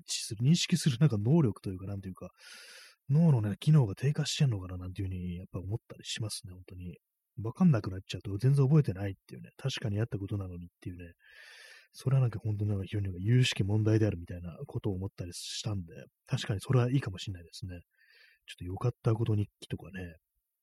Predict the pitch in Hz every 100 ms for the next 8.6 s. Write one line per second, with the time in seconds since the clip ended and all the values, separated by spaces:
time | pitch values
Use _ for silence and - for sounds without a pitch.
0 | _ - 104 - 87 - 92 90 82 -
1 | - - - _ _ _ - - - -
2 | _ _ 101 - 170 175 185 196 147 98
3 | 120 123 131 98 120 110 113 113 - 170
4 | 135 92 - 110 113 87 - 90 85 82
5 | - 131 - - 175 - 185 - 98 95
6 | - 117 - 120 90 87 - - - -
7 | - 151 98 90 90 92 87 90 - 127
8 | - 120 113 - 110